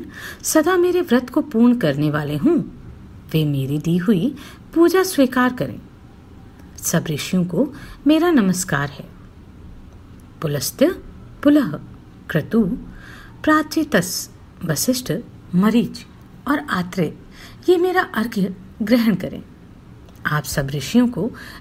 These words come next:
मेरा प्रणाम है। इस प्रकार मनोरम धूप दीप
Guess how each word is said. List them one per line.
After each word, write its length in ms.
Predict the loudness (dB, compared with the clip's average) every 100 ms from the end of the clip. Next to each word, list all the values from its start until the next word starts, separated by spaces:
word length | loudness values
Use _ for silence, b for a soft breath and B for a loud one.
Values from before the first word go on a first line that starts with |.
| 0
मेरा 220 | 2 2
प्रणाम 400 | 2 2 2 0
है। 240 | -4 -12 -16 -20 -20 -20 -20 -20 -14 -6
इस 140 | -6
प्रकार 440 | -6 -6 -2 -2 -2 B B B 2
मनोरम 480 | 2 2 2 2
धूप 340 | 2 4 2 2
दीप 320 | 2 2 0